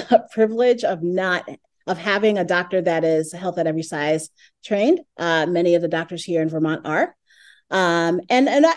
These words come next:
but I also go in and I'm like, "Listen, I, I know that under the stupid B M I categories, I know where I fall. You don't have to tell me that."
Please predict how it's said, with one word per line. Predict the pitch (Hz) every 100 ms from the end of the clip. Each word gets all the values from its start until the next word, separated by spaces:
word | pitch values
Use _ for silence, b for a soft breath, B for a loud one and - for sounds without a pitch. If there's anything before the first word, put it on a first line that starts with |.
| 240
but | 302
I | 349
also | 285 311 302 349
go | 269 262 262
in | 262 294 226
and | 196
I'm | 190
like, | 208 190 190
"Listen, | 214 247 254 185 127 - _ _ _ _ _ _ _ _ -
I, | 214 233 240 -
I | 240 247
know | 254 240 240 180 165 185 185 _ _ _
that | 165 180 175 -
under | 190 214 214
the | 185 180
stupid | - - - 254 254 220 175
B | 220 233
M | 214
I | 214 240
categories, | 233 202 165 160 156 147 151 160 190
I | 208
know | 226 226
where | 214 190
I | 175
fall. | 269 156 90 92 - _ _ -
You | 240
don't | 247
have | 233
to | 226
tell | 190 170
me | 139
that." | 110